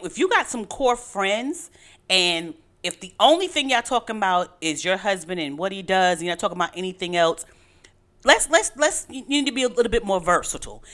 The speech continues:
in your friends, in your core friends. Because, again, I really believe core friends are not just talking about marriage. Core friends are talking about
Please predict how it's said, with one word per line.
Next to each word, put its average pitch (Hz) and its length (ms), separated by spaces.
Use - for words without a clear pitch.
in 185 160
your 165 100
friends, - 640
in 185 80
your 185 140
core 226 280
friends. 120 380
Because, 233 300
again, 240 380
I 220 160
really 254 260
believe 190 360
core 269 280
friends 262 320
are 208 80
not 196 220
just 196 180
talking 233 440
about 156 360
marriage. 170 480
Core 285 320
friends 226 460
are 160 80
talking 208 260
about 160 220